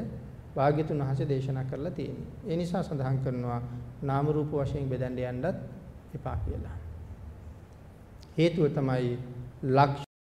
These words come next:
වශයෙන් ප්‍රතිවේක්ෂා නොකළ යුතුයි කියලා ඉතාම පැහැදිලිව බුදුරජාණන් වහන්සේ දේශනා කරලා තියෙන නිසා ලක්ෂණ වශයෙන් ප්‍රතිවේක්ෂා කරන්න එපා. වර්ණ වශයෙන්ද එහෙම බලන්න එපා කියලා සඳහන් කරනවා.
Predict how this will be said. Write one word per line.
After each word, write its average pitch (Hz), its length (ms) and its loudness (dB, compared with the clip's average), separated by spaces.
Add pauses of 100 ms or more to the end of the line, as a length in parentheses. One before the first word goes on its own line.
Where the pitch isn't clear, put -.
වශයෙන් 151 360 2
ප්‍රතිවේක්ෂා 147 800 2
නොකළ 135 340 4
යුතුයි 165 360 4
කියලා 131 400 2 (420)
ඉතාම 160 580 8
පැහැදිලිව 156 460 4
බුදුරජාණන් 135 560 2
වහන්සේ 135 300 2
දේශනා 131 360 -2
කරලා 131 340 -2 (420)
තියෙන 131 340 -4
නිසා 139 400 -6
ලක්ෂණ 143 400 -4
වශයෙන් 135 300 -2
ප්‍රතිවේක්ෂා 131 560 -4
කරන්න 127 360 -4 (500)
එපා. - 320 -4 (800)
වර්ණ 160 420 12
වශයෙන්ද 226 480 6 (680)
එහෙම 156 260 2
බලන්න 147 280 2
එපා 139 260 0
කියලා 151 200 -2
සඳහන් 131 380 -4
කරනවා. - 420 -6